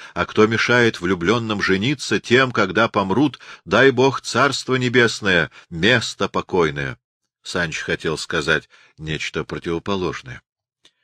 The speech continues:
Если бы все влюблённые вступали в брак, — возразил Дон Кихот, —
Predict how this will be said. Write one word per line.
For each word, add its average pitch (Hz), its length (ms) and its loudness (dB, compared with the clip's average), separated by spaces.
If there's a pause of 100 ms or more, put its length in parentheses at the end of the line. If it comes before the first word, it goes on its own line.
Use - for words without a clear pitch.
(720)
Если 170 380 4
бы 165 160 4
все 170 320 2
влюблённые 147 720 4
вступали 123 600 0
в 78 180 -2
брак, — 98 400 2
возразил 127 540 -2
Дон 110 240 -2
Кихот, — 98 420 -4